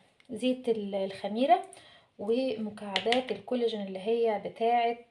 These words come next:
بذور الكتان. في ماسكات كتير قوي، قوي حلوة عملتها على القناة، اتمنى تنزلوا وتشوفوها، حقيقي هتفيدكم وهتفرق معاكم جدًا، جدًا.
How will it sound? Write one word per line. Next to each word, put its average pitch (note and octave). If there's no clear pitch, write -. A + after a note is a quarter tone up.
بذور A3
الكتان. A3+
في A3+
ماسكات A3+
كتير A#3+
قوي، A#3
قوي A#3+
حلوة B3
عملتها G#3
على A#3
القناة، A#3
اتمنى A#3
تنزلوا A3+
وتشوفوها، B3+
حقيقي -
هتفيدكم -
وهتفرق A#3
معاكم A3
جدًا، A3+
جدًا. A3